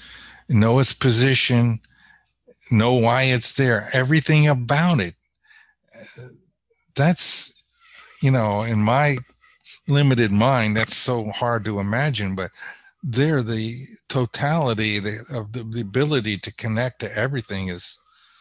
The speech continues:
it's like a snap of the finger. It's so easy and so possible.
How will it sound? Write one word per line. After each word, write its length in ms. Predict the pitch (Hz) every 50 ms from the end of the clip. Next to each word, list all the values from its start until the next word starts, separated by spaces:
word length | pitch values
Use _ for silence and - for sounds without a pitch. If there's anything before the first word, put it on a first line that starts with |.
| _ - - - _ _ _ -
it's 180 | 123 - -
like 180 | 123 107 101 -
a 60 | 107
snap 480 | - - - 123 117 117 117 117 - -
of 80 | 110
the 100 | - 110
finger. 600 | - - - 120 135 156 156 - 78 - 85 82 85
It's 180 | - - - -
so 540 | - - - - - - 104 101 101 104
easy 440 | 110 110 117 139 143 113 107 101 95
and 120 | 90 87 82
so 220 | - - 98 90
possible. 720 | - - - 95 110 135 135 - - - 139 143 -